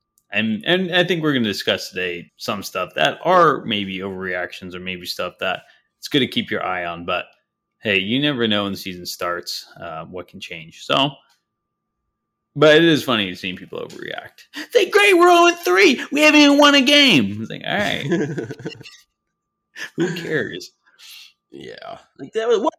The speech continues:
Speaker 2: heartbreaker with Steph Curry hitting the, hitting that, you know, game winner.
Speaker 1: Oh
Speaker 2: Made me
Speaker 1: my
Speaker 2: cry.
Speaker 1: God, I know. Those, those two Warriors games, the first one just never ended.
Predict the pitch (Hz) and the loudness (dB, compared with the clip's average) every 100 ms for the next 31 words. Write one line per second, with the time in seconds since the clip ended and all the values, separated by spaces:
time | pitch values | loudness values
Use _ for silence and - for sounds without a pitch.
0 | - 285 - 285 240 214 - 175 165 151 | -6 -6 -6 -2 0 0 0 -2 -2 -2
1 | - 220 220 - 214 214 175 165 143 151 | 0 2 2 -2 -6 -2 -2 -2 -6 -8
2 | 147 147 139 _ _ _ _ - 190 180 | -8 -10 -14 _ _ _ _ -12 -8 -6
3 | 143 135 113 - 160 139 139 165 170 165 | -6 -8 -16 -8 -6 -6 -4 -2 0 0
4 | 180 202 131 123 _ _ _ _ - 127 | -2 -4 -10 -14 _ _ _ _ -10 -4
5 | 135 135 - - 98 92 98 - 85 82 | -2 0 -2 -4 -6 -8 -10 -10 -10 -10
6 | 67 69 57 87 85 69 65 76 - _ | -10 -12 -16 -12 -8 -8 -8 -10 -18 _
7 | _ 135 139 160 165 165 269 135 110 110 | _ 0 2 2 0 0 0 2 2 2
8 | 104 92 - 87 80 107 - 208 208 202 | 2 0 -6 -10 -10 -6 -2 0 0 -4
9 | 139 98 101 110 110 90 95 - 55 107 | -4 -2 0 0 0 -4 -6 -8 -10 -12